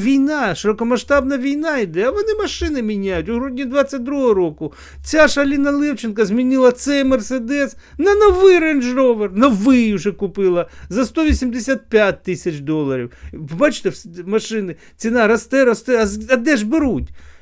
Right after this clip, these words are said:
Де беруть? На зарплату Торохтія? Далі у березні вже двадцять три, вже в цьому році,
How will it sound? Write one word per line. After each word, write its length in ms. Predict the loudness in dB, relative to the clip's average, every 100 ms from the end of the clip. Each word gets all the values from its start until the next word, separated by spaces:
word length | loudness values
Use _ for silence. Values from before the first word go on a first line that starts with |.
| -20 -12
Де 240 | 0 4
беруть? 340 | 4 4 0 0
На 120 | 2
зарплату 680 | 2 0 2 2 2 -6 -6 -12 -18 -20 -20 _ -20 _ _ _ _ _ _ 4
Торохтія? 640 | 6 6 4 4 4 2 -4 _ _ _ _ _ _ _ _ _ _ _ -20 _ _ _ _ _ _ _ -20 2
Далі 320 | 6 6 6
у 100 | 4
березні 480 | 6 4 6 6 4
вже 140 | 4
двадцять 420 | 6 6 6 4
три, 120 | 2
вже 220 | 0 2 2
в 80 |
цьому 440 | 4 2 4 4 6
році, 460 | 6 4 0 -8